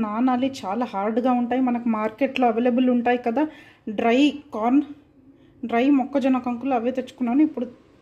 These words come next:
ఒక బౌల్ నిండా ఉన్నాయి, దాంట్లో ఇప్పుడు వాటర్ పోస్తున్నానండి. ఇది బాయిల్ చేసుకుందాము ప్రెషర్ కుక్కర్లో. ఒక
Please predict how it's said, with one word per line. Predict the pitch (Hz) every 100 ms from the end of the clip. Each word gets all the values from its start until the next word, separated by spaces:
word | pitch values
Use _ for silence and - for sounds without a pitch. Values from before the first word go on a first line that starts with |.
| -
ఒక | - 214
బౌల్ | 233 302 311
నిండా | 302 311 311
ఉన్నాయి, | 302 302 370 - - - - - - - - 254
దాంట్లో | 254 262 285 277
ఇప్పుడు | 277 226
వాటర్ | 240 262 277
పోస్తున్నానండి. | 285 - 277 262 254 294 262
ఇది | 240 208
బాయిల్ | 240 311 302
చేసుకుందాము | 302 - 285 269 302 311
ప్రెషర్ | 233 285 -
కుక్కర్లో. | - 285 277 427 - _ _ - - _ - - - - -
ఒక | -